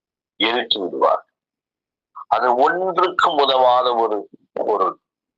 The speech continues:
அந்த ஒன்றுக்கும் உதவாத பொருள்ல தான் ஆண்டவராகிய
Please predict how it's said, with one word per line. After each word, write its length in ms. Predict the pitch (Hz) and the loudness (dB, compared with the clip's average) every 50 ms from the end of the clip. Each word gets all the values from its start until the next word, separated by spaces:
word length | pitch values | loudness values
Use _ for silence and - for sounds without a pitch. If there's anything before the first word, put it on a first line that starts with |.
| _ _ _ _ _ - | _ _ _ _ _ -4
அந்த 300 | - 110 117 139 147 143 139 135 | -2 -2 0 0 2 2 2 4
ஒன்றுக்கும் 680 | 139 156 165 175 165 170 185 180 180 - 180 170 156 151 | 4 2 2 0 0 0 0 0 2 0 0 2 2 2
உதவாத 500 | 135 143 135 131 131 135 135 135 131 127 - - | 2 2 2 4 4 4 4 2 0 0 0 0
பொருள்ல 440 | 131 127 127 127 123 120 117 113 | 2 4 4 4 4 4 4 4
தான் 240 | 110 107 104 101 92 - - - _ _ - 107 | 4 4 4 4 2 0 -4 -14 _ _ -2 0
ஆண்டவராகிய 800 | 107 117 127 135 127 131 123 123 127 123 123 127 120 120 127 | 0 2 0 -2 -2 0 2 4 4 4 4 2 2 0 -4